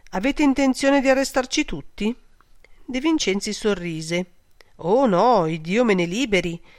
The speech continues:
Sapete la quantità di prove che bisogna riunire per poter accusare qualcuno? È fantastico! Finora non c'è neppure un testimonio oculare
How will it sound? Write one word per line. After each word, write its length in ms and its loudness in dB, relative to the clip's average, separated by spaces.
Sapete 480 -2
la 140 -2
quantità 400 -2
di 120 -4
prove 420 -2
che 100 -10
bisogna 420 0
riunire 680 -2
per 180 -6
poter 300 -4
accusare 540 -4
qualcuno? 760 -6
È 140 -6
fantastico! 920 -2
Finora 560 2
non 140 2
c'è 160 0
neppure 500 0
un 140 2
testimonio 640 0
oculare 680 -4